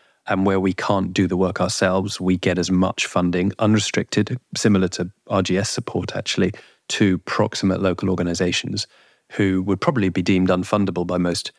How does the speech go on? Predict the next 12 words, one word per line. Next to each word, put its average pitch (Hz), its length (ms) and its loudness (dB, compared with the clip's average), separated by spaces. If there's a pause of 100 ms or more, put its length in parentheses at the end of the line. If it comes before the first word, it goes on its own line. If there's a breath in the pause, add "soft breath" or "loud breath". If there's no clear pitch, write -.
(120)
philanthropic 98 500 0
organizations 92 580 0
because 87 280 -4
they 85 180 -4 (300 loud breath)
haven't 90 200 0
got 87 140 0
five 90 240 0
years 90 160 2
of 90 100 -4
audited 90 280 -2
accounts 87 480 -2
and, 87 160 -6